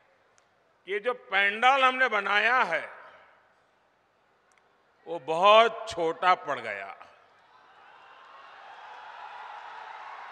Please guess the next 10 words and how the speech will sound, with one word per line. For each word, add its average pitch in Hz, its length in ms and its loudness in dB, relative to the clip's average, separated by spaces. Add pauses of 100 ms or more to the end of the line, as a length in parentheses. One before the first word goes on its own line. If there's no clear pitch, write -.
(1500)
और 220 640 6 (1400)
बड़ी 220 240 2
मुश्किल 226 540 -2
से 254 200 2
पांच 254 580 2
परसेंट 233 560 0
लोग 226 360 2
पंडाल 202 440 4
में 220 160 2
हैं। 254 500 2